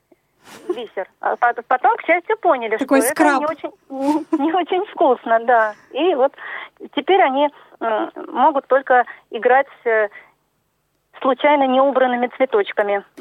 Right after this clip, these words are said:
Speaker 2: А
Speaker 1: Могут раскидывать их по, по комнате.
Speaker 2: А пользуясь,
Speaker 1: Случается.
Speaker 2: э, пользуясь такой возможностью, что вы в эфире Радио вос, прорекламируйте, прорекламируйте свои услуги. Сколько стоит в среднем, чтобы заказать у вас картину?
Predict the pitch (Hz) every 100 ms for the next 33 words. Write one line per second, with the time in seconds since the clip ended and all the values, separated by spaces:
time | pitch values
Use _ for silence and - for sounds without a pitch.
0 | - 220 247 247 233 - 247 240 233 233
1 | - - 214 208 208 240 - 185 185 -
2 | 202 - - 233 320 339 285 277 254 220
3 | - - 262 254 294 311 269 262 262 269
4 | 285 254 254 294 302 302 254 - 247 254
5 | 262 294 277 247 240 214 220 208 254 311
6 | - 285 277 294 294 349 359 277 254 -
7 | - 269 277 285 277 359 302 262 262 262
8 | 247 - 277 208 - 269 330 339 269 269
9 | - 277 269 - 254 240 262 262 240 233
10 | 220 214 220 214 233 233 196 208 208 226
11 | 220 - 214 185